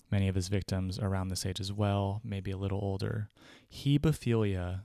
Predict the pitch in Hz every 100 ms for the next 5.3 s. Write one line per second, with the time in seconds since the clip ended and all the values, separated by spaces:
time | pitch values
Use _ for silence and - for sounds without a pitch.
0 | - 101 101 - 104 - 104 - 92 -
1 | 95 98 - - 98 92 90 90 - -
2 | - - - - _ _ - 98 92 98
3 | 110 120 - 104 - - 117 113 - 110
4 | 98 - 117 - - - - 127 101 95
5 | 95 92 98